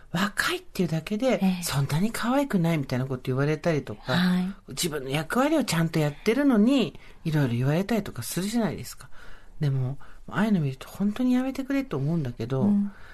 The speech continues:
Speaker 1: おばさんになるとですね、
Speaker 2: うん。
Speaker 1: 逆に、あの、それがいいか悪いかは別として、おばさんでテレビ出れる、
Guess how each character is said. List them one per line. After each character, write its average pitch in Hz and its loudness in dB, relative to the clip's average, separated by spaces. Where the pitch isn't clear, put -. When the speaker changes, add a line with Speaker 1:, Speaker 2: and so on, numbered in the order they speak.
Speaker 1:
お - -6
ば 156 0
さ 240 6
ん 254 6
に 262 0
な 285 0
る 233 -2
と - -12
で 131 -10
す - 0
ね、 226 4
Speaker 2:
う - -6
ん。 170 -12
Speaker 1:
逆 170 0
に、 254 0
あ 175 2
の、 180 0
そ - -2
れ 240 4
が 240 2
い 247 -2
い 277 -4
か 233 4
悪 165 2
い 180 -2
か 165 0
は 110 0
別 131 -6
と 151 -6
し - -8
て、 151 -2
お 156 -2
ば 220 2
さ 285 2
ん 285 4
で 285 2
テ - 0
レ 294 0
ビ 180 0
出 147 4
れ 160 2
る、 139 0